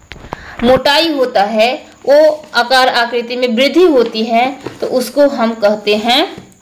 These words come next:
hypertrophy। क्या कहते हैं? तो क्या कहते हैं? Increase in thickness of muscles fiber is called, तो उसे हम कहते हैं hypertrophy।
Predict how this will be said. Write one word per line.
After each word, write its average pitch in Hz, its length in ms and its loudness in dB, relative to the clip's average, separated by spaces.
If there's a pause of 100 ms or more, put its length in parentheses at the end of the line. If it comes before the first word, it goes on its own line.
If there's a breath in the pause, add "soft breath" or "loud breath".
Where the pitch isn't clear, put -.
(260 soft breath)
hypertrophy। 240 1400 -2 (360 loud breath)
क्या 269 140 0
कहते 285 340 0
हैं? 311 460 -4 (1120 loud breath)
तो 311 160 4
क्या 269 300 0
कहते 277 260 0
हैं? 302 140 2
Increase 302 680 0
in 330 340 0
thickness 311 520 2
of 294 220 -2
muscles 254 600 0
fiber 233 420 0
is 202 200 -8
called, 208 540 2
तो 226 80 -2
उसे 226 220 -4
हम 220 100 -2
कहते 202 360 -2
हैं 214 100 -2
hypertrophy। 196 1120 -4